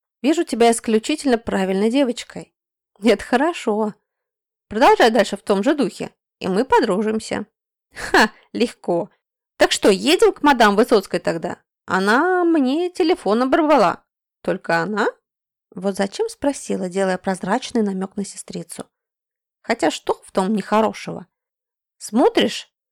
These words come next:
разведала бы, какие мысли имел этот отважный бизнесмен в отношении Леры. "Нет, не только", коротко глянул, как если бы хотел что-то скрытое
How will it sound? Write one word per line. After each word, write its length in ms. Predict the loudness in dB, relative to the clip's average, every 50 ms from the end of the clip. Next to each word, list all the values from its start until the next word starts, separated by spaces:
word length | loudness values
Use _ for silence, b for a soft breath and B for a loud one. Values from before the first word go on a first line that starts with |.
| _ _ _
разведала 720 | -2 2 2 2 2 2 0 0 2 4 4 4 4 4
бы, 160 | 2 0 -4 -2
какие 420 | 0 -2 -2 0 0 0 0 2
мысли 400 | 2 2 0 0 0 -2 -6 -4 -2
имел 540 | 0 0 2 4 4 4 2 0 -2 -4 -2
этот 400 | -2 -2 -2 -2 -6 -8 -10 _ _
отважный 580 | -2 -2 -2 0 0 0 0 0 -4 -8 -8 -6
бизнесмен 800 | -6 -6 -6 -4 -4 -6 -6 -6 -8 -6 -4 -2 0 0 0
в 40 | 0
отношении 600 | -2 -2 -4 -8 -8 -8 -8 -8 -6 -4 -2 -2
Леры. 460 | 0 0 0 0 -2 -2 -6 -10 -14 _ _ _ _ _ _ _ _ _ _ _ _ _ -6
"Нет, 460 | -2 0 0 0 0 -2 -4 -10 _ _ _ _ _ _ _ _ -6
не 180 | -4 -2 -2
только", 480 | -2 0 0 0 0 -2 -2 -4 -6 -6 _ _ _ _ _ _ _ _ _
коротко 420 | -4 -2 -2 -2 -2 -4 -4 -4 -4
глянул, 500 | -2 0 0 0 2 0 -2 -2 -4 _ _ _
как 240 | -4 -4 -4 -2 -2
если 260 | 0 -2 0 -2 -2
бы 140 | -4 -4 -4
хотел 340 | -4 -4 -4 -2 0 0 0
что-то 360 | -2 -2 -4 -4 -2 -2 -2
скрытое 840 | -4 -6 _ -12 -4 -2 -2 -2 -2 _ _ -8 -8 -8 -6 -8 -12